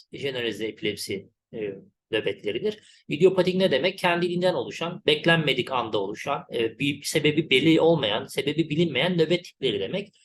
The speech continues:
Şimdi böyle olduğu için de bakın özete hemen geldiğimizde diyor ki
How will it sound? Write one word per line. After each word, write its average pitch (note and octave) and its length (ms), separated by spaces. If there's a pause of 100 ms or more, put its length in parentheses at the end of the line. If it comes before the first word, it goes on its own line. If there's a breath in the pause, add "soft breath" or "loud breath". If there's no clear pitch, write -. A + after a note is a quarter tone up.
(360 soft breath)
Şimdi F3+ 520
böyle F3 260
olduğu F#3 360
için D3+ 300
de G3+ 260 (160)
bakın D#3+ 200
özete E3+ 340
hemen F3+ 300
geldiğimizde D#3 600
diyor A3 180
ki G#2+ 260